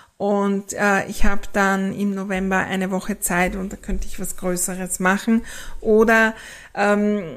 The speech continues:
wenn ich drauf komme, ja, das ist im Moment jetzt finanziell irgendwie schwierig, in den neuen Schreibtisch zu investieren. Dann gibt's gleich ein Brainstorming. Wie mache ich's möglich? Was kann ich tun, äh, um in Bewegung zu kommen?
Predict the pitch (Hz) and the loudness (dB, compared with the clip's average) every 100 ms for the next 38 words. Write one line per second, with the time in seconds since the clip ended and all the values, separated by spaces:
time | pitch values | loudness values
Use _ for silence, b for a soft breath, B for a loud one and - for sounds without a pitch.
0 | - - 196 208 214 - 220 214 214 - | -8 -4 -2 2 2 2 4 4 2 2
1 | 240 226 220 220 226 220 - 113 160 196 | 4 6 6 6 6 4 0 -6 -6 2
2 | 220 247 233 214 220 214 226 226 214 208 | 4 4 2 0 -2 0 2 2 2 2
3 | 226 233 - 226 226 226 - 190 208 220 | 0 -2 0 2 2 0 0 2 2 2
4 | - - - 185 214 214 - 226 - 220 | -2 -12 -20 -16 -10 -10 -6 -6 -4 -2
5 | 208 214 262 - - - 240 233 226 226 | 0 4 2 0 -16 -10 -6 -2 0 2
6 | 208 214 220 - 208 208 - 226 - - | 4 4 2 0 0 0 -2 -8 -6 -2
7 | 226 220 220 - - 220 233 349 _ _ | 0 0 -2 -4 -4 0 0 -4 _ _
8 | _ b b b b b 233 254 262 277 | _ b b b b b 4 4 4 2
9 | - 294 262 285 277 277 311 - 277 254 | 0 4 6 6 6 4 4 2 4 6
10 | 240 254 262 269 262 269 - 247 294 294 | 6 6 4 4 4 2 2 4 4 2
11 | 240 214 226 - 262 254 - 277 277 269 | 0 -2 -4 -2 -2 -2 -4 -2 0 0
12 | 254 208 247 247 240 - 240 247 254 247 | -2 0 2 4 2 0 0 0 2 4
13 | 254 262 262 262 254 - 240 240 240 247 | 4 2 -2 -4 -6 2 4 6 4 2